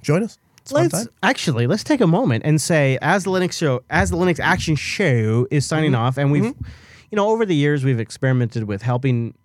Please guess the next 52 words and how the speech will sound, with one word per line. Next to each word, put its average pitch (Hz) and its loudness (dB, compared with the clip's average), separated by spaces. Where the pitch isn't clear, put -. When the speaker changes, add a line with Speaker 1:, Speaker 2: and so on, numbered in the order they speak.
Speaker 2:
with 98 -12
how-tos 185 0
and 117 0
new 127 0
users, 135 -2
and - 2
we've 240 -2
Speaker 1:
Mm-hmm. 320 -8
Speaker 2:
tried 139 -2
to 127 -4
talk 120 0
about 117 -2
that. 113 0
We've 107 -2
done 113 0
how 113 0
to 110 -2
Linux 139 0
as 104 -2
a 95 -6
separate 127 -2
show. 160 0
We 147 -2
Speaker 1:
Mm-hmm. 139 2
Speaker 2:
obviously 139 0
will 110 0
have 113 -2
Linux 135 -2
Unplugged 120 -2
and 101 -10
Linux 123 -4
Action 127 0
Show. 104 -4
I'm 143 6
sorry, 113 2
Linux, 127 4
I'm 120 0
gonna 113 -2
do 113 -8
this 101 -14
a - -18
lot, 104 -10
but 113 -12
Linux 151 -2
Action 123 0
News 135 2
Speaker 1:
<laughs> - -8
Speaker 2:
and 196 0
Ask 170 0
Noah 160 0
all 147 0
Speaker 1:
Uh-huh. 139 0